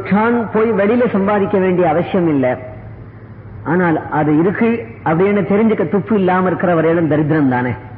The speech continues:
ஆகினால் இந்த அஜ்ஞானமாகிய ஒரு தரித்திரம் உண்டே, இதுக்கு விமோச்சனமே இல்லை.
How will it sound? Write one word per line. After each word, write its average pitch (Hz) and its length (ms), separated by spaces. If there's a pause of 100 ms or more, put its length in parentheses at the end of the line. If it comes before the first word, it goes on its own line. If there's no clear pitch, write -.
(960)
ஆகினால் 196 420
இந்த 165 160
அஜ்ஞானமாகிய 233 720
ஒரு 202 160
தரித்திரம் 190 400
உண்டே, 175 140
இதுக்கு 170 260
விமோச்சனமே 180 560
இல்லை. 135 220